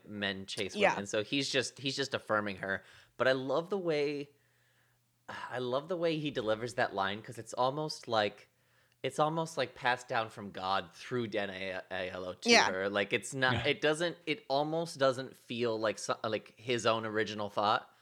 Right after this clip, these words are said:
Speaker 1: It's just, like, a sign, right? 'Cause he gives this, he does this whole thing about Adam and Eve, which is just, like, I'm rolling my eyes and kinda laughing at him. And then he says this one little profound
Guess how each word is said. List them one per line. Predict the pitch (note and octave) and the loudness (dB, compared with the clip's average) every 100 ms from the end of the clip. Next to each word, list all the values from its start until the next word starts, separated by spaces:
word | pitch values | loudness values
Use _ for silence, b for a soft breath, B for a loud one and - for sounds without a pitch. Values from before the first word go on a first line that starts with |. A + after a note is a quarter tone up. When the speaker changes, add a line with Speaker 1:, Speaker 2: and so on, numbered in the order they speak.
| b b b b b b - | b b b b b b -2
Speaker 1:
It's | B2 - - | -2 -2 -4
just, | C3+ B2 - - | 2 2 0 0
like, | A2+ G#2+ - A#2 | 0 0 -2 -6
a | |
sign, | A2 - G#2+ F2+ F2+ b b b b b | -2 0 -2 -4 -12 b b b b b
right? | G2+ G2 G2+ - | -2 0 0 -2
'Cause | C#3 | -4
he | - C#3 | -4 0
gives | D3 C#3 | 0 2
this, | D3+ B2+ - | 0 -2 -4
he | C3+ B2+ | -8 -4
does | C#3+ C3 | -2 0
this | C#3 C3+ | -2 -4
whole | D3+ C#3+ | -2 0
thing | - C3 | 0 0
about | A2+ A#2 - | 2 2 2
Adam | A#2 A#2+ | -2 -2
and | G2+ | -4
Eve, | G#2 G2+ G#2+ | -4 -6 -6
which | G#2 - | -8 -10
is | G#2+ - | -10 -8
just, | G#2 - | -10 -6
like, | A2 G2+ | -4 -2
I'm | G#2 G2+ - _ _ G#2+ | -2 -4 -8 _ _ -4
rolling | A2+ A#2 | 0 2
my | A2+ G#2+ | 2 0
eyes | G2+ G#2 G2+ | 0 -2 -4
and | F#2+ | -6
kinda | G#2+ F#2+ | -6 -4
laughing | F#2+ F#2 A2 G2 | -2 -2 -4 -6
at | F#2 | -8
him. | F#2 F#2+ - | -12 -10 -8
And | G#2 | -6
then | F#2+ | -6
he | G2 | -8
says | - G#2+ F#2+ | -2 -2 -2
this | G#2 F#2+ - _ - | -8 -10 -12 _ -14
one | G#2+ A2+ A2+ A2+ A2+ | -2 2 2 0 -6
little | A2 G#2+ G#2 | -2 0 -2
profound | - - G#2+ - G#2 G2+ G#2 G#2 | -6 -14 -10 2 2 2 -2 -8